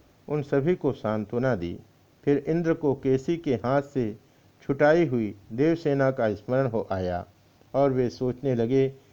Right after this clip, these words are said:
"इसमें संदेह नहीं, इन्हें ही ब्रह्मा जी ने देवसेना का पति नियत किया है।"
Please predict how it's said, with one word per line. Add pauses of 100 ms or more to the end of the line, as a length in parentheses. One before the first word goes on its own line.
(160)
"इसमें
संदेह
नहीं, (360)
इन्हें
ही
ब्रह्मा
जी
ने
देवसेना
का
पति
नियत
किया
है।"